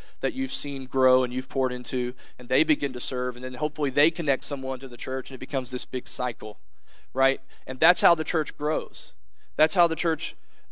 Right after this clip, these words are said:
uh, succeeds, if you wanna look at it that way. And then verse forty-seven is the proof of it. "The Lord added to their number day by day those who were being saved." That happened because of the effectiveness of their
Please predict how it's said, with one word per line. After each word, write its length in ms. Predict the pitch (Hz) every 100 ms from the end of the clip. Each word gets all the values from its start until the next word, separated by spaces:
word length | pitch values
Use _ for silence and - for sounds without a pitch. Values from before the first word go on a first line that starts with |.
| 139
uh, 300 | 139 135 143 - - - - -
succeeds, 800 | - 160 - - 202 135 - -
if 160 | 143 131
you 100 | 139
wanna 200 | 139 139
look 200 | 135 127
at 80 | 123
it 120 | 117
that 180 | 120 113
way. 200 | 117 113
And 200 | 135 143
then 160 | 151 147
verse 220 | 156 147
forty-seven 640 | 165 160 143 185 170 147 - - -
is 160 | 139
the 80 | 127
proof 260 | - 170 165
of 140 | 131
it. 180 | 107 95
"The 80 | 135
Lord 280 | 151 175 165
added 340 | 147 160 170 170
to 100 | 151
their 160 | 151
number 340 | 151 143 135 131
day 320 | - 143 165
by 220 | 170 170
day 360 | 139 127 123 120
those 500 | 131 135 143 143 -
who 120 | 135
were 140 | 135
being 400 | 123 123 123 120 - -
saved." 640 | - - 127 127 104 - - - - - -
That 120 | 143 147
happened 340 | 165 165 139
because 320 | 135 156 143
of 140 | 147 135
the 220 | 131 127
effectiveness 720 | 127 - 165 - 151 135 131
of 160 | 139 110
their 260 | 127 120